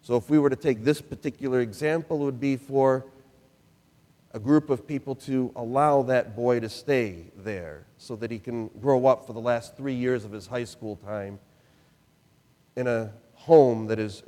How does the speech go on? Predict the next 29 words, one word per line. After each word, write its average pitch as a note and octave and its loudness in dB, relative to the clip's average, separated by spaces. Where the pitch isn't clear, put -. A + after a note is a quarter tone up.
good B2 2
for G#2+ -10
him G2 -8
without A#2+ -4
the A#2 -8
grandparents C3 -2
having A#2+ -6
to A2 -8
be G#2+ -10
forced A2 -6
out. F2 -14
The B2 -8
Lord D3 4
wants C#3 2
us C3+ -8
to - -14
understand C3+ -2
what A2+ 0
his A#2 -10
rules A#2 -2
are. A#2+ -6
He A#2+ -8
wants C3 2
us C3 -10
to C#3+ -10
understand B2+ -4
the B2 -2
way C3+ 2
he's B2+ -8